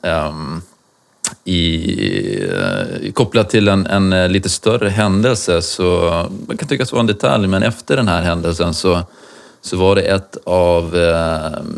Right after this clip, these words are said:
befälen som skickade ut ett tackmail till alla in-, involverade och, eh, lyfte det som har gjorts bra.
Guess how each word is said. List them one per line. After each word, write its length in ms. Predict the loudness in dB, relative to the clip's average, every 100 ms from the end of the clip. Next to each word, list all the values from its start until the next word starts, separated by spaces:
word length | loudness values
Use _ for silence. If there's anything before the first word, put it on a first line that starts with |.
| -8
befälen 640 | -4 -4 0 2 2 2
som 140 | -2 -2
skickade 340 | -2 0 0
ut 160 | 0 -2
ett 120 | -4
tackmail 560 | -4 -4 -4 -2 -2
till 320 | -4 -4 -2 -4
alla 320 | -2 0 0
in-, 120 | -2 -4
involverade 760 | -2 0 0 0 0 0 -2
och, 460 | -2 -4 -2 -2 -4 -6 -8 -14 -20 -14
eh, 440 | -12 -10 -10 -12 -2
lyfte 320 | -2 0 0
det 120 | 0
som 140 | 0 0
har 80 |
gjorts 340 | 0 -2 -6 -8
bra. 500 | -2 0 2 0